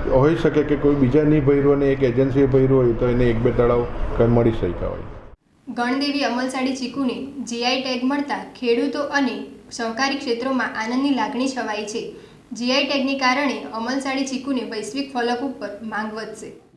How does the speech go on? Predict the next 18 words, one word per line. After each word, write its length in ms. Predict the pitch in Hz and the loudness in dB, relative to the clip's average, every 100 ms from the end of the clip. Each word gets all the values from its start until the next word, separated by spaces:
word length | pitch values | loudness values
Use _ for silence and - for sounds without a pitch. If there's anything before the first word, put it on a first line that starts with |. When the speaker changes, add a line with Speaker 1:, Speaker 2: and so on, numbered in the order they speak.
| _ _ _ _ 233 | _ _ _ _ -4
Speaker 2:
નવસારી 460 | 226 220 247 262 | -4 -2 -4 -2
જિલ્લો 320 | 254 262 226 | -2 -2 -2
બાગાયતી 540 | 208 214 220 240 247 254 | -2 -4 -4 -4 -2 -4
વિસ્તાર 400 | 226 214 214 220 | -4 -6 -6 -4
છે, 320 | 226 170 - - 202 | -4 -4 -8 -14 -6
જેમાં 480 | 233 254 214 202 | -2 -2 -4 -6
વર્ષોથી 640 | 214 214 220 262 262 190 - | -4 -4 -4 -4 -4 -6 -8
ચીકુ, 380 | 226 220 254 254 | -8 -8 -6 -6
કેરી, 440 | 262 214 214 226 | -4 -2 -2 -6
કેળા 680 | 226 254 262 190 190 - 214 | -4 -2 0 -2 -4 -8 -6
અને 140 | 220 | -4
ફણસ 380 | 220 220 220 269 | -4 -4 -2 -4
સહિત 480 | - 214 208 - 220 | -4 -4 -4 -6 -6
વિવિધ 420 | 220 214 269 262 | -4 -2 -4 -4
ફળોનું 340 | 226 214 226 | -4 -2 -2
ઉત્પાદન 400 | 214 202 214 233 | -2 -4 -4 -2
થાય 300 | 226 214 190 | -6 -6 -8
છે, 200 | 190 165 | -8 -10